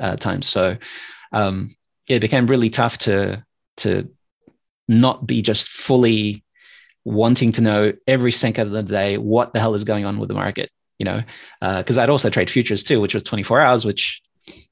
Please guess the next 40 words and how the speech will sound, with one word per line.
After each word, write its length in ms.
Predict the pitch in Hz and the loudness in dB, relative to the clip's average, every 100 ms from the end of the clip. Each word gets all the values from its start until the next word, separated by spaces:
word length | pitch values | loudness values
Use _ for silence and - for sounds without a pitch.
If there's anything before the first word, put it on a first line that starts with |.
| _ - | _ -14
uh, 200 | - - | -10 -10
you 160 | 127 120 | -4 -2
might 220 | 104 - | -2 -2
think, 160 | 117 107 | -2 -2
"Okay, 220 | 113 98 | 0 0
that's 340 | 110 104 - - | 0 -2 -4 -2
the 100 | 104 | -2
solution 500 | - 131 143 123 107 | 2 4 4 2 0
when 160 | 107 | 2
you're 120 | 107 | 2
in 80 | 101 | 0
Australia 440 | 101 - 143 107 101 | -2 2 2 4 0
because 400 | 110 98 98 104 | -2 -2 -2 -2
you 60 | |
can 120 | 110 101 | -2 -2
then 140 | 104 | -2
trade 400 | - 98 98 98 | 0 0 0 -2
during 300 | - 101 98 | -2 0 0
the 140 | 98 | 0
extended 420 | 92 85 - 156 123 | -2 -2 2 2 2
session." 360 | - - 123 - - - - - - | -2 -6 -10 -16 -20 -20 -20 -18 -4
But, 320 | 107 92 - | -2 -2 -2
um, 460 | 110 98 98 98 110 _ _ - | -2 -2 -2 -4 -8 _ _ -6
you 200 | 113 107 | 0 2
then 200 | 107 101 | 2 0
quickly 320 | - 113 104 | -2 -4 -2
learn 280 | 98 104 98 | 0 0 0
that 160 | 101 92 | -2 -4
the 60 | |
extended 360 | 95 - 98 85 | -4 -2 -2 0
session 260 | 104 - | -2 0
is 100 | 90 | -2
very 260 | 90 104 95 | 0 2 2
different 420 | 92 92 - 90 | 0 -4 -6 -6
through 140 | - 95 | -6 -4
to 320 | 95 92 110 _ - - _ - | -4 -4 -8 _ -20 -20 _ 0
the 80 | |
regular 240 | 107 101 101 | 2 2 0
trading 280 | 101 90 90 | -2 -4 -6
hours. 240 | 69 - | -6 -10